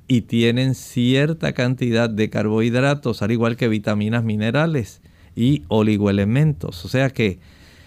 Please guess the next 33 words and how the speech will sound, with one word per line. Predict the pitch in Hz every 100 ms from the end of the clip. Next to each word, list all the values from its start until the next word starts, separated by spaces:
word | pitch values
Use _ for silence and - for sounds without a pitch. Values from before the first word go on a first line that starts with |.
| - -
eso | 131 143 170 156
es | 160
como | 143 127
si | 120
usted | 113 - 120 131
estuviera | - 113 - 104 107 113 123 120 113
consumiendo, | 113 107 101 104 110 113 127 123 123 120 107 101 - -
digamos, | - 110 110 113 117 127 113 - - - - - - - -
carne | 120 110 113 123 160 180 -
o | 110
cualquier | 113 104 117
otro | 120 127
producto | 135 131 202 - 151
que | 110 -
contiene | 113 104 120 120 131
una | 123 120
serie | - 117 127
de | 120
nutrimentos | 110 101 113 113 120 104 92 143 143 - - - _ -
que | 113 104
son | 127 135 139 -
útiles | 131 123 139 151 147 -
para | 117 123
el | 147
cuerpo | 143 131 135 139 -
y | 156 180
que | 202
el | 196
cuerpo, | - 175 175 160 127
no | 110 127
importa | 185 185 151 165 143
cuál | - 139
sea, | 139 - 101 139